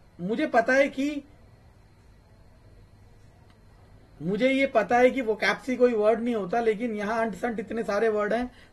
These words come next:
तो एक मेरा भी सही, ठीक है ना। <laughs> चलो अब याद करते हैं, याद नहीं करना, समझाते हैं। पहला आता है sabbatical, इसको लिखा है सब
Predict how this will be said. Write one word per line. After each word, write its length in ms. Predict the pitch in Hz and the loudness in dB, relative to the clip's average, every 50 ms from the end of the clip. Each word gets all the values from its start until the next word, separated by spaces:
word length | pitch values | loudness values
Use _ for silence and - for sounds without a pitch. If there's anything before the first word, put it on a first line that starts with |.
| _ - | _ 0
तो 100 | 214 208 | 4 6
एक 180 | 214 233 240 220 | 6 6 4 2
मेरा 280 | 214 214 220 226 226 | 0 2 4 6 6
भी 140 | 202 220 185 | 4 4 0
सही, 240 | 175 165 139 131 120 - | -2 -2 -2 -2 -6 -6
ठीक 140 | - 196 196 | -6 -4 -2
है 60 | 247 | -2
ना। 600 | 226 196 175 175 156 127 - 254 233 202 185 170 - - - - | -2 0 -2 -2 -2 0 0 0 0 0 0 -4 -6 -14 -20 -20
<laughs> 180 | - - - - | -20 -20 -8 -2
चलो 280 | - 170 139 113 - - - - - - - - - _ - - | -2 0 0 -2 -6 -10 -20 -20 -20 -20 -20 -20 -20 _ -2 2
अब 140 | 254 277 | 4 4
याद 280 | 285 285 285 294 285 - | 6 6 6 6 4 4
करते 260 | - 254 240 - 269 | 2 2 4 6 4
हैं, 200 | 269 277 277 277 | 4 4 4 2
याद 280 | 233 226 226 247 233 226 | 4 4 4 4 4 2
नहीं 120 | 262 277 | 0 0
करना, 240 | - 247 233 240 262 | 0 0 0 0 -2
समझाते 400 | - 233 214 196 190 175 - 175 | -2 -2 0 0 0 0 0 0
हैं। 140 | 156 156 - | -4 -2 0
पहला 240 | 233 240 269 269 254 | 0 2 4 4 4
आता 160 | 254 - 277 | 4 2 0
है 60 | - | 0
sabbatical, 600 | - 226 202 208 190 180 208 180 185 147 127 117 120 - - _ - - - - - | 0 0 2 2 2 2 0 -2 0 -2 -2 -2 -6 -12 -20 _ -20 -20 -16 -8 -4
इसको 260 | 240 240 - - 311 | -4 -2 -2 2 2
लिखा 220 | 277 254 247 - 285 | 2 2 4 2 2
है 80 | 285 | 2
सब 380 | 277 - - 254 277 247 311 294 | 2 0 0 0 0 2 0 -2